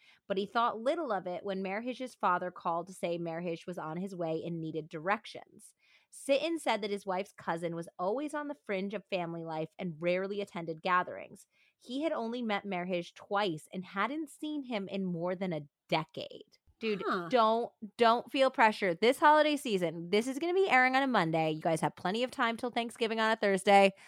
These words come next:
Speaker 1: Do not let any family member force you to have any weird other family member come that you don't want in your home.
Speaker 2: Especially this year.
Speaker 1: Especially <laughs> this year.
Speaker 2: <laughs>
Speaker 1: This year, you shouldn't have anyone in your home.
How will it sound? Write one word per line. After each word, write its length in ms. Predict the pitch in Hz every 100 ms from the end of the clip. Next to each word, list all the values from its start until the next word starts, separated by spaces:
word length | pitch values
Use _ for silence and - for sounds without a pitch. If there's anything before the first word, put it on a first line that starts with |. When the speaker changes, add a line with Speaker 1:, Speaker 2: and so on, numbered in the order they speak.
| _
Speaker 1:
Do 140 | 190 180
not 320 | 185 214 240
let 200 | 254 -
any 240 | 196 208 247
family 420 | 262 220 214 208
member 540 | 196 180 180 175 175 - _ _ _
force 400 | 202 214 254 -
you 300 | 262 285 311 -
to 200 | - 233
have 760 | 196 - 180 170 180 208 220 - _ _ _ _ _ _
any 320 | 208 226 269
weird 420 | 262 208 233 240 220
other 280 | 202 208 208
family 340 | 208 196 196
member 280 | 196 185 190
come 280 | 196 170 165
that 120 | 175
you 160 | 180
don't 160 | 190 185
want 180 | 180 165
in 40 |
your 160 | 165 165
home. 260 | - 175 - -
Speaker 2:
Especially 440 | - 254 - 208
this 240 | 180 165
year. 180 | 135 - _ _ _ _ _ _ _ _
Speaker 1:
Especially 800 | - - - - 302 - 302 269 233
<laughs> 100 | -
this 280 | 262 -
year. 240 | 202 165 156
Speaker 2:
<laughs> 120 | 185
Speaker 1:
This 260 | 240 294 -
year, 240 | 294 302
you 160 | 269 254
shouldn't 260 | 247 220
have 120 | 196
anyone 400 | 190 240 190 170
in 100 | 156
your 140 | 151 156
home. 320 | 185 147 151